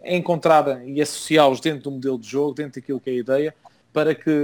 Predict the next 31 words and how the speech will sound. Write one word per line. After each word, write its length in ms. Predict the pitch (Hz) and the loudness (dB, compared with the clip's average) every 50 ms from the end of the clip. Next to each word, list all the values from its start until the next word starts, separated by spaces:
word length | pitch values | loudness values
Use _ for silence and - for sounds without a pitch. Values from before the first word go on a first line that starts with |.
| 147 147 - | -2 -4 -8
eles 340 | - 139 147 156 151 135 | -6 -2 0 0 0 0
se, 260 | - - - 156 - 123 | -2 -6 -8 -8 -8 -8
se 180 | - - 160 | -6 -4 -4
associem, 520 | 147 - - 139 - - - 165 160 160 165 | -4 -2 -6 -10 -8 -4 -2 -2 0 0 0
eles 160 | 165 - - | -2 -2 -2
participem, 560 | - 156 135 - - - 170 160 - 160 160 | -4 -4 -4 -4 -4 -4 -4 -2 0 2 2
eles 260 | 160 156 - - - _ _ _ _ _ _ _ _ _ _ _ _ | 2 2 0 -4 -16 _ _ _ _ _ _ _ _ _ _ _ _
tenham 320 | - 170 170 165 160 156 | 4 4 4 2 0 -4
um 40 | 151 | -2
papel 300 | - 143 - - 147 139 | -2 -4 0 2 2 2
decisivo, 480 | 139 - 147 127 120 165 175 160 170 - - - - _ _ _ | 2 0 -6 -6 -4 -4 -4 -4 -8 -12 -18 -20 -20 _ _ _
que 120 | - 165 | 0 0
a 40 | 151 | 0
capacidade 1120 | - - 180 175 175 - 165 156 - - - 156 143 156 151 139 131 120 110 113 113 110 - _ _ _ _ _ _ - | 4 4 2 2 4 2 -2 -2 -2 -4 -4 0 4 6 6 6 6 4 2 -4 -12 -14 -16 _ _ _ _ _ _ -4
única 420 | 143 156 165 160 151 131 - 127 | -2 0 0 0 -2 -4 -6 -8
que 140 | - - - | -10 -12 -4
têm, 420 | - 131 127 135 139 151 165 165 | 0 2 2 2 2 0 -4 -8
de, 160 | 143 127 123 110 | -8 -8 -8 -8
de, 420 | 104 _ - - - - 123 117 | -10 _ -20 -20 -18 -16 -14 -14
de, 340 | 113 113 107 107 110 107 104 | -12 -12 -12 -10 -10 -12 -12
de 280 | - - 113 120 123 | -14 -18 -12 -8 -6
gestão, 600 | 117 - - - - - 135 131 131 131 139 135 - - _ _ _ | -6 -4 -6 -4 2 4 4 6 4 4 0 -6 -10 -16 _ _ _
de, 200 | - 120 113 110 | -10 -8 -8 -8
de 100 | 110 - | -10 -4
talento, 560 | - 131 127 123 127 127 127 131 135 135 135 | 0 2 4 4 4 4 2 0 -2 -6 -4
do 160 | 123 123 123 | -4 -4 -2
talento 380 | 123 - 131 139 139 127 - - | 0 2 4 4 4 2 0 -6
que 80 | - | -8
têm, 260 | - - 123 131 135 131 | -4 -2 0 0 -2 0
possa 380 | - 135 123 - - - 120 | 0 0 0 0 -2 -8 -14
sobressair. 520 | - - - - - - - 110 104 - | -14 -14 -14 -14 -12 -8 -6 -6 -6 -8